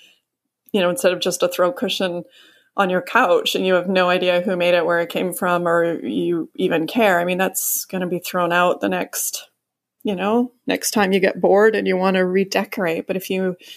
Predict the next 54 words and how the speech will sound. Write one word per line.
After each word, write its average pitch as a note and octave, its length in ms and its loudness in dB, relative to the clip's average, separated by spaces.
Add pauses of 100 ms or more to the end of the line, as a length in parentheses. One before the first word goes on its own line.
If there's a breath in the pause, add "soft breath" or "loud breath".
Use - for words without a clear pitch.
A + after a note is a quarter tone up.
(400 loud breath)
know G#3+ 420 4
who A3 160 2
made F3 300 -2
it A3 180 0
and G3 100 -4
you G3 100 -2
know, G3+ 160 0
"Okay, G3+ 220 -4
that G#3+ 260 -2
was G#3 200 0
made F#3+ 320 -2
by F#3 300 0
Boubacar G#3 640 0
Doumbia G3+ 520 0
from G#3 220 -2
Mali. F#3+ 640 0
And, F3+ 420 -6 (440 loud breath)
you G#3+ 100 -2
know, F#3+ 300 2
here G3+ 340 2
I G3 140 2
know G3 160 4
all G#3 100 6
about G#3+ 200 2
him G#3 280 2
and F3+ 80 -2
his F#3 140 -2
family." G3+ 480 2
And, F#3 280 -2
you G#3+ 100 -8
know, F#3 180 0
you F#3+ 160 4
feel G#3+ 180 0
more G3+ 160 0
connected A3+ 440 -2
to G#3+ 100 0
him G3+ 260 -2
and G3+ 100 2
you're, F#3+ 340 0
you're F#3 180 -4
going F3+ 180 -4
to - 80 -6
hold - 180 -4
on - 180 -2
to - 100 -16
these - 240 -8
things - 320 -10
in - 80 -10
your - 100 -14
home - 240 -14
a - 40 -10
little - 200 -12
bit - 180 -20
longer, G3 400 -10